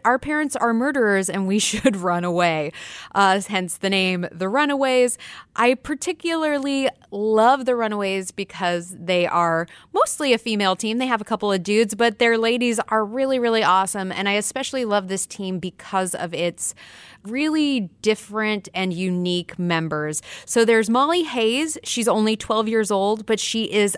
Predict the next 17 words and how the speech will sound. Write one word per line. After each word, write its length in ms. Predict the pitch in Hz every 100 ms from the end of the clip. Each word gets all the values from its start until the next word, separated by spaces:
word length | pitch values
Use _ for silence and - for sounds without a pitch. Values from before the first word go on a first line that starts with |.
| -
a 80 | 185 -
powerhouse. 540 | - 196 196 175 151
She's 280 | - 196 160
their 160 | 190
strongest 960 | 185 - - 190 185 185 185 180 - - - - - - -
member. 500 | 175 196 185 160 156
She's 360 | - 220 196 160
their 200 | 208 190
bruiser 680 | 151 247 277 226 180 87 - _ - - -
for 120 | 220
the 60 | 208
most 260 | 180 170
part. 360 | 190 156 156 143
Then 160 | - 208
there's 180 | 202 190
Carolina 540 | - 208 196 185 180
Dean. 520 | 160 196 196 240 311